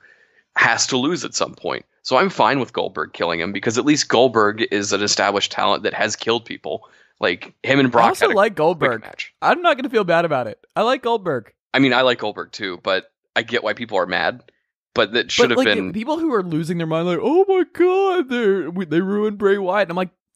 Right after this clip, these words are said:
Speaker 2: "Bray Wyatt was already ruined a long time ago." Also,
Speaker 1: I
Speaker 2: have you ever watched a Bray Wyatt match?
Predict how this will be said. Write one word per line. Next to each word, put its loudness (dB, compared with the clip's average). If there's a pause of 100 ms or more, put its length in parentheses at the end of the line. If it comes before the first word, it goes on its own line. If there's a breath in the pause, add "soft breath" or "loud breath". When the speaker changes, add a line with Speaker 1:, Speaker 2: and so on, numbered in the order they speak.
Speaker 2:
"Bray -4
Wyatt 2
was -2
already -2
ruined -2
a 0
long 0
time -2
ago." -4 (280)
Also, 2
Speaker 1:
I -2
Speaker 2:
have -2
you -2
ever 2
watched 0
a -4
Bray -2
Wyatt 2
match? -8